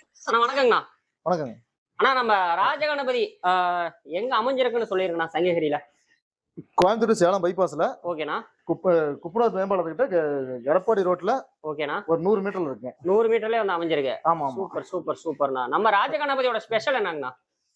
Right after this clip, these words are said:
Speaker 2: மண் சட்டி வறுவலுங்க.
Speaker 1: மண் சட்டி வறுவல்.
Speaker 2: ஆமாங்க.
Speaker 1: ஓகேண்ணா, ஓகேண்ணா. இப்ப நம்ம மண் சட்டி வறுவல்ல என்னண்ணா பண்ணிட்டு இருக்கோம்?
Speaker 2: ஆ, மிளகா கறி, மிளகா கறி ரெடி பண்றோங்க.
Speaker 1: மிளகு கறி ரெடி
Speaker 2: இது
Speaker 1: பண்ணிட்டு
Speaker 2: மிளகா
Speaker 1: இருக்கோம்.
Speaker 2: கறிங்க.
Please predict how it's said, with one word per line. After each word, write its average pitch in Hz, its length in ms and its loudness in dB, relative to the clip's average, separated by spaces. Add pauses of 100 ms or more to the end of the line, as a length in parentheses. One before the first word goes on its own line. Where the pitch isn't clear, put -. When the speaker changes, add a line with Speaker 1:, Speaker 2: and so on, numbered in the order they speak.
(220)
Speaker 2:
மண் 196 160 4
சட்டி 202 200 2
வறுவலுங்க. 170 440 0
Speaker 1:
மண் 180 180 -4
சட்டி 185 200 -4
வறுவல். 143 300 -2
Speaker 2:
ஆமாங்க. 156 420 -2 (120)
Speaker 1:
ஓகேண்ணா, 143 440 -2
ஓகேண்ணா. 135 500 -2
இப்ப 220 180 2
நம்ம 233 300 2
மண் 233 140 -2
சட்டி 269 200 0
வறுவல்ல 247 340 2
என்னண்ணா 226 240 -4
பண்ணிட்டு 202 380 -2
இருக்கோம்? 139 220 -4 (1900)
Speaker 2:
ஆ, 131 80 -2 (360)
மிளகா 180 260 4
கறி, 170 180 2 (160)
மிளகா 170 200 6
கறி 160 120 -2
ரெடி 147 140 0
பண்றோங்க. 131 260 0
Speaker 1:
மிளகு 185 260 4
கறி 170 140 2
ரெடி 151 140 0
Speaker 2:
இது - 0 -
Speaker 1:
பண்ணிட்டு 151 240 2
Speaker 2:
மிளகா 170 80 4
Speaker 1:
இருக்கோம். 139 240 -6
Speaker 2:
கறிங்க. 165 100 -10